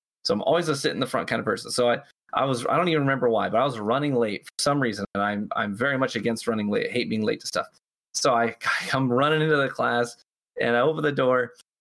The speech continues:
and, uh, everyone's already there and they've already started and there's two seats left. And one, I, I see, the very first one I see is right up in front. And I'm thinking, "Okay, that's where I gotta go." 'Cause that's my, that's my normal thing, right? But then I see one other seat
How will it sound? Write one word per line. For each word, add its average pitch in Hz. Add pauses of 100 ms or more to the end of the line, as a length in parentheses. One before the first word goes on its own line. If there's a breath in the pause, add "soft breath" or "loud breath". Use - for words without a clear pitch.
(120)
and, 117
uh, 110
everyone's 156
already 143
there 107
and 104
they've 104
already 147
started 117
and 107
there's 104
two 196
seats 143
left. 107 (240)
And 107
one, 147 (120)
I, 113
I 82
see, 127
the 117
very 151
first 156
one 156
I 139
see 117
is 98
right 107
up 151
in 131
front. 117
And 107
I'm 104
thinking, 110
"Okay, 104
that's 98
where 107
I 104
gotta 107
go." 104 (680 soft breath)
'Cause 98
that's -
my, 104 (180)
that's 117
my 127
normal 147
thing, 139
right? 135 (320 loud breath)
But 117
then 151
I 143
see 135
one 123
other 180
seat -